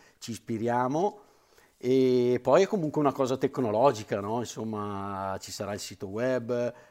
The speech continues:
ci sarà l'editazione dei file audio, eh, ci sarà il, la parte social, la condivisione, e quindi, mm, di-, mi è sembrato un bello strumento, ecco, anche per, eh, appunto, per parlare un po' con il pubblico e sentire un po',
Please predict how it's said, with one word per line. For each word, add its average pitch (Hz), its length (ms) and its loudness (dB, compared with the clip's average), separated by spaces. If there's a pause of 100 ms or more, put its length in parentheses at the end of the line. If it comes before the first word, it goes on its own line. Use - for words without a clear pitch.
(100)
ci - 120 -16
sarà 101 840 -4
l'editazione 98 680 -8
dei 98 100 -8
file 101 300 -10
audio, 123 800 0 (260)
eh, 101 420 -6
ci - 120 -18
sarà 104 320 -2
il, 101 520 -6
la 101 120 -6
parte 104 320 -8
social, 127 600 2
la 104 120 -4
condivisione, 117 1000 -6 (420)
e 143 140 -8
quindi, 143 960 0
mm, 95 460 -6 (920)
di-, 123 280 -14
mi 147 180 -2
è 151 80 2
sembrato 147 800 4
un 147 140 4
bello 135 220 2
strumento, 123 680 -4
ecco, - 320 -10 (240)
anche 117 280 -4
per, 117 240 -2
eh, 117 640 2
appunto, 135 360 -10
per 147 200 2
parlare 143 400 6
un 135 80 -4
po' 127 160 -2
con 127 140 -4
il 117 80 -6
pubblico 185 600 -2
e 165 60 -6
sentire 131 420 -8
un 127 100 -8
po', 120 380 -2